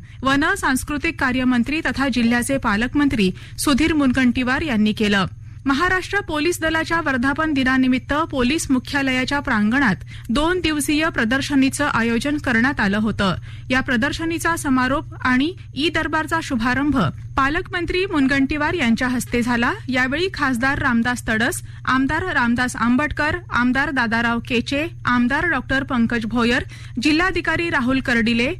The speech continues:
जिल्हा पोलीस अधीक्षक नुरुल हसन, अप्पर पोलीस अधीक्षक डॉक्टर सागर कवडे यांच्यासह विविध विभागांचे अधिकारी उपस्थित होते.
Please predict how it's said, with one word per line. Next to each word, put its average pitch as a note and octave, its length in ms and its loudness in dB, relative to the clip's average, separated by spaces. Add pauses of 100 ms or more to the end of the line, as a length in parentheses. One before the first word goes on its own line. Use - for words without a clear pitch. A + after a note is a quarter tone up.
(220)
जिल्हा D4+ 280 4
पोलीस D#4+ 380 -2
अधीक्षक D4 480 0
नुरुल C4+ 320 2
हसन, B3+ 380 0 (320)
अप्पर F4 360 -2
पोलीस D4+ 340 -2
अधीक्षक C#4 500 0
डॉक्टर C4 360 -2
सागर B3 420 0
कवडे A#3+ 400 0 (300)
यांच्यासह C4+ 640 0 (320)
विविध D4 300 2
विभागांचे C#4+ 680 0
अधिकारी B3+ 580 0
उपस्थित A#3+ 520 -2
होते. A3 460 -2